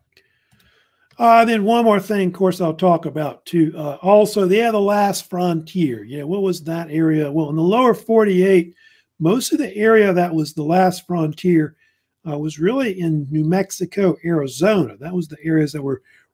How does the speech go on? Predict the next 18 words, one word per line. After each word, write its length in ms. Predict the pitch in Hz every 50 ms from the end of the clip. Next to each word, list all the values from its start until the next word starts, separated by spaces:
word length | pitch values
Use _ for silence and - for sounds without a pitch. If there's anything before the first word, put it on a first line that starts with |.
| -
really 160 | 185 175 175
the 80 | 165 165
last 400 | 156 160 165 165 165 160 160 -
to 40 | 160
be 100 | 156 156
settled, 560 | 156 - - 156 147 147 139 139 135 127 - _ _ _ _ _ _ _ _ _ _ _ _ _ -
the 60 | 180
last, 540 | 175 175 175 175 170 165 - - - - _ _ _ - 240
uh, 160 | 156 143 135
states 520 | - - - - - 190 190 185 180 -
to 100 | - 143
form, 520 | - _ - 160 143 139 139 139 127 117 _ _ _ _ _ _ _ _
uh, 200 | - 151 143 143 - -
in 180 | 170 160 156
the 100 | 151 151
lower 380 | 147 143 139 143 143 143 143 143
forty-eight. 800 | - _ - 143 131 131 127 123 120 139 175 202 160 123 - _ _ _ _ _ _ _
Uh, 280 | - 127 120 120 117 113